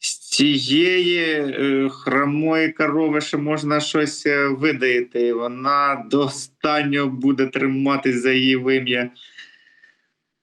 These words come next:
Е, скільки б, скільки б того, е, не коштувало сил.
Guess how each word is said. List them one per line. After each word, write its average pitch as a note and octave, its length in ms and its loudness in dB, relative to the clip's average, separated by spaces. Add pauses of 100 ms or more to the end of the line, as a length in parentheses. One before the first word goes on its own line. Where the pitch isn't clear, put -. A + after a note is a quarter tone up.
(140)
Е, D3 220 2
скільки D#3+ 460 0
б, D#3+ 80 -6 (360)
скільки - 460 -2
б B2 60 -4
того, C#3+ 260 0
е, C#3 320 0
не C#3 140 2
коштувало C#3 600 -2
сил. A3 400 0